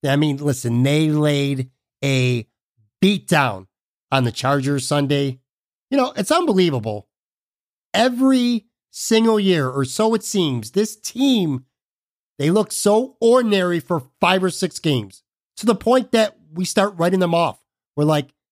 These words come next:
"This is the year. The New England Empire is finally gonna crumble. This is the year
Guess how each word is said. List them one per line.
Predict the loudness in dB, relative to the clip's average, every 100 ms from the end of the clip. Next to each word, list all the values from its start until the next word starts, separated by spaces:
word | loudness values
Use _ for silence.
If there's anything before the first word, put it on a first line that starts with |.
| _ _
"This | -8 -4 0
is | 0 0
the | 2
year. | 4 2 2 -2 -8 _ _ _ _ -4
The | 0
New | 2 2
England | 2 2 0
Empire | -2 -2 -2 0 0 -2
is | -4 -8 -6 -2
finally | 0 2
gonna | 0 0 -2
crumble. | -2 -2 -2 -6 -10 _ _ _ -10
This | -4 -2 0
is | 0
the |
year | 2 4 4 2 -2